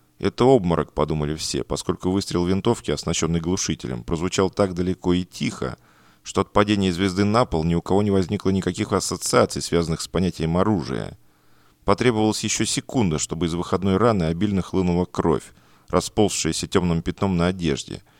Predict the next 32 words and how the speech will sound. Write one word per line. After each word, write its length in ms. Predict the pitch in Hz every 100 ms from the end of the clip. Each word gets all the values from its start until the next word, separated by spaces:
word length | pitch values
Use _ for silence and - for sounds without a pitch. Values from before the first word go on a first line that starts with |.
| _ _
И 60 | -
только 260 | 104 113
тогда 380 | 113 120 107 76
страх, 360 | - 98 113 -
присущий 440 | 90 - 90 76
человеку 420 | - 95 90 -
при 140 | - 90
виде 220 | 87 82
крови, 540 | - 113 113 71 - - _ _ _
совершенно 440 | - 87 - 101
естественный, 960 | 95 98 - - 98 - - 60 53 - _ _
в 120 | -
конце 280 | - 101 120
концов 400 | - 98 - 107 -
дал 280 | 85 101 90
о 40 |
себе 300 | - 87 95
знать, 380 | 87 92 71 -
проявившись 560 | 82 85 90 - 78 -
в 100 | -
криках, 480 | 113 110 76 - - -
панике, 520 | 101 87 67 - - _ _ _ -
беспорядочной 600 | - 95 98 90 - 85
беготне 540 | 85 90 87 113 110
и 140 | -
стремлении 480 | - 87 95 101 92
найти 340 | 87 85 - 104
укрытие. 640 | - 98 87 - 60 58 - _ _ _ _ _ _ _ -
Довольно 420 | 85 107 147 139
скоро 320 | 131 - 139
прибыла 420 | - 113 110 117 123
полиция, 680 | 117 113 82 - - 55